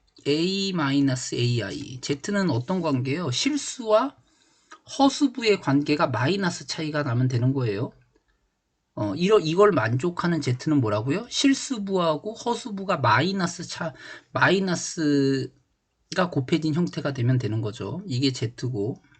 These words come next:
Z의 켤레복소수는 이게 Z고, Z의 켤레복소수는 A 플러스 에이아이가 되겠죠. 그럼 얘는 이 에이인데, 얘가 이제 B니까 A 자리에다가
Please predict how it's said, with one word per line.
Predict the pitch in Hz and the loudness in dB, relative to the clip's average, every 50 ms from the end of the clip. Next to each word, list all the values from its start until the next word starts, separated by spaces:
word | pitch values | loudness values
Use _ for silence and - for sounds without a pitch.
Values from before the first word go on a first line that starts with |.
| - - | -12 -6
Z의 | - 151 127 - - 160 151 | -6 -6 -4 -2 -4 -4 -2
켤레복소수는 | - 196 202 202 185 185 175 - 180 170 175 180 170 170 170 170 175 151 | -2 -2 -2 -2 -4 -6 -8 -8 -8 -6 -2 -2 0 0 0 0 0 -2
이게 | 135 131 131 | -2 -2 -2
Z고, | 127 139 131 - - 160 147 175 254 - _ _ _ _ _ _ _ _ _ - - - - _ _ | -2 -4 -4 -4 -4 -6 -4 -4 -6 -8 _ _ _ _ _ _ _ _ _ -20 -20 -20 -20 _ _
Z의 | - - 185 175 - 196 185 | -6 -6 -4 -2 -2 -2 -2
켤레복소수는 | 185 196 196 190 175 165 147 - - 135 - 139 120 110 131 196 254 - _ _ _ - | 0 0 -2 0 -2 -4 -6 -8 -8 -2 0 0 0 0 -2 -4 -8 -10 _ _ _ -4
A | 131 135 165 185 190 190 190 _ | -2 -2 0 -2 -2 -4 -8 _
플러스 | - 190 185 175 170 - - - - - | -6 -4 -2 -2 -2 -4 -6 -10 -12 -8
에이아이가 | - 139 143 165 180 170 135 117 117 131 143 160 160 | -4 -2 0 0 0 0 0 0 -2 0 0 -2 -2
되겠죠. | - 135 117 110 98 - - - 123 - - | -2 -2 -2 -2 -4 -8 -12 -16 -14 -14 -14
그럼 | - - 156 143 127 | -8 -4 -2 0 2
얘는 | 127 131 160 196 247 277 - _ - - - _ _ _ _ _ _ - | 2 2 2 2 0 -2 -4 _ -20 -20 -20 _ _ _ _ _ _ -8
이 | - 175 180 196 185 | -4 -2 0 2 4
에이인데, | 143 131 123 120 110 113 135 139 123 104 - | 4 4 4 2 2 2 2 2 2 0 0
얘가 | 131 147 165 190 180 | -2 -2 -2 -2 -2
이제 | 165 147 139 143 131 127 | -2 -2 0 0 -2 -2
B니까 | - - - 185 214 214 190 180 - - 110 113 117 110 110 135 - | -2 -4 -2 -2 0 -2 -4 -6 -6 -6 -4 -4 -2 -4 -6 -4 0
A | 131 139 190 208 208 | 0 0 2 0 -2
자리에다가 | 190 - 196 196 185 190 185 175 170 - 180 175 175 - 214 285 | 0 2 2 4 4 2 0 0 -2 -2 -6 -4 -2 0 -2 -2